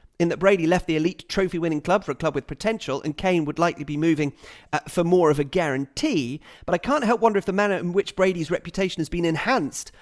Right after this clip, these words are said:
by leaving the Patriots will make Kane less inclined to be a one-club man. That's from Craig. "P S, looking forward," says Craig, "to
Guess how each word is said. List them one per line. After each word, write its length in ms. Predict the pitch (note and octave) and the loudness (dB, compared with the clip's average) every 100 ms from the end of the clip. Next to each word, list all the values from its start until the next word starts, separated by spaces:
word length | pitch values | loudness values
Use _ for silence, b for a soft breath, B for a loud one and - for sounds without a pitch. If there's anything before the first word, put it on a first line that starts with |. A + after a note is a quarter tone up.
| b | b
by 120 | D3 | -4
leaving 400 | D3+ E3 C#4+ A#3+ | 0 2 2 0
the 80 | C#3+ | -2
Patriots 560 | C3+ B2+ - C#3+ B2 b b | -4 -6 -4 -6 -6 b b
will 120 | - D3 | -4 -2
make 180 | D#3+ | -2
Kane 300 | - D#3+ D#3+ | -2 -2 0
less 220 | D3+ F3+ B3+ | 0 0 -2
inclined 580 | A#3+ F#3 C3 A#2+ C3 b b - | -6 -4 -4 -4 -8 b b -10
to 60 | |
be 120 | D#3+ | -2
a 60 | D#3 | 0
one-club 760 | D3 D3 D3 C#3+ - B2+ - C3+ | 2 2 0 -4 -6 -6 -6 -6
man. 320 | C#3 A2+ A2+ | -6 -6 -10
That's 220 | - - | -10 -10
from 140 | - D3 | -8 -6
Craig. 320 | F3+ D3+ C3+ | -2 0 2
"P 80 | G#3+ | 0
S, 160 | F3+ | 2
looking 200 | A#3+ C4+ | -2 -2
forward," 280 | A#3+ B3 D3+ | -2 0 0
says 160 | D3 - | -2 -4
Craig, 200 | D#3 D3+ | -4 -2
"to 140 | E3+ | -4